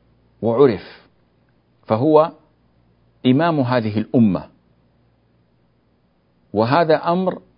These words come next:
لا ي-، يستتر في الأصل، لأن نساءه كثيرات صلى الله عليه وآله وسلم ورضي الله عنهن، وأهلوهن في المجتمع منتشرات، منتشرون.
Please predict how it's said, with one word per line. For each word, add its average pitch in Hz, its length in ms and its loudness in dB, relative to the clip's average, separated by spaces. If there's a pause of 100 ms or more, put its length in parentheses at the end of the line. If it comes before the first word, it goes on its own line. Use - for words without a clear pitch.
(140)
لا 160 240 -2
ي-، 196 540 -4
يستتر 135 480 -4
في 120 120 -12
الأصل، 117 500 -6 (480)
لأن 135 560 -2 (100)
نساءه 127 640 -2
كثيرات 113 720 -2 (680)
صلى 107 240 0
الله 104 340 0
عليه 107 200 -6
وآله 101 180 -2
وسلم 104 320 -4
ورضي 104 300 0
الله 101 320 -4
عنهن، 110 580 -2 (500)
وأهلوهن 180 2000 0 (460)
في 208 420 -6 (260)
المجتمع 175 760 0
منتشرات، 139 580 0 (240)
منتشرون. 156 600 2